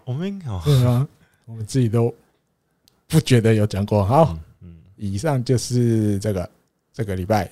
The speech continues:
Speaker 2: 有两个在 Apple Podcast 的留言。
Speaker 1: 对，
Speaker 2: 啊，还有一个，
Speaker 1: 好。
Speaker 2: 还有一个，
Speaker 1: 嗯。
Speaker 2: 不是留言，是那个赞助计划。
Speaker 1: 对。
Speaker 2: 有一个新的朋友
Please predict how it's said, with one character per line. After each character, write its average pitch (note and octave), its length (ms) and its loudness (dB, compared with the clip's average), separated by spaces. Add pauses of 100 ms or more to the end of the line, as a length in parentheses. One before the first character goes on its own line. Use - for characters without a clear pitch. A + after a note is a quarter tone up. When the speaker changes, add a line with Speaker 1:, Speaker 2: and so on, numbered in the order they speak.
Speaker 2:
有 F#2 100 -4
两 F#2 220 -4
个 G2 180 -4
在 A2 220 0
Apple A#2+ 360 -2
Podcast A#2 580 -4
的 F2 200 -4
留 G2 160 0
言。 F#2 180 -4 (160)
Speaker 1:
对， A2 100 0
Speaker 2:
啊， G2 60 4
还 D3+ 140 6
有 C3+ 100 6
一 - 20 4
个， B2+ 140 0
Speaker 1:
好。 F#2+ 60 -8
Speaker 2:
还 G#2+ 100 -2
有 G#2+ 60 -2
一 G#2 40 -2
个， G2+ 220 -6
Speaker 1:
嗯。 F#2+ 180 -8 (160)
Speaker 2:
不 - 80 -10
是 B2 200 0
留 G2+ 180 0
言， F2+ 160 -8
是 - 140 -12
那 G2 100 -6
个 F#2 180 -6 (380)
赞 A2+ 160 0
助 A2 160 -4
计 G2+ 160 -2
划。 G2+ 180 -2 (360)
Speaker 1:
对。 F#2 160 -10 (420)
Speaker 2:
有 G2 140 -8
一 F#2 80 -4
个 F#2 120 -4
新 A2+ 300 -2
的 G#2+ 160 2
朋 F#2+ 180 -4
友 F2+ 220 -6